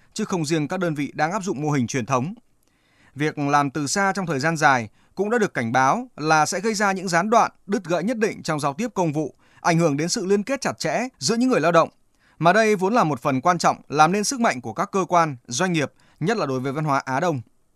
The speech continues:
Sự nắm bắt sát sao để chăm lo đời sống cho người lao động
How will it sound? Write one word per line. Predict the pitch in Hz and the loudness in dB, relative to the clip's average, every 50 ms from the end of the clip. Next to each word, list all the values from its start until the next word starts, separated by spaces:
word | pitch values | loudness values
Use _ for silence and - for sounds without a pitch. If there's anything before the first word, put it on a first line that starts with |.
| _ _ _ _ _ _ _ _ | _ _ _ _ _ _ _ _
Sự | - - 185 165 | -6 -4 -4 -2
nắm | 147 151 151 | -2 0 2
bắt | 185 196 | 0 0
sát | - - 233 226 | 0 -2 -2 0
sao | - 208 202 185 175 | 2 4 4 4 4
để | 156 135 | 2 0
chăm | 123 - 180 180 | -2 -2 -2 2
lo | 185 180 175 | 2 2 4
đời | 175 156 147 | 2 2 0
sống | - - 147 139 165 | 0 -2 -2 -2 -2
cho | 165 226 | -2 -2
người | 220 196 165 | 0 2 2
lao | 170 190 | 4 4
động | 196 180 - | 4 2 2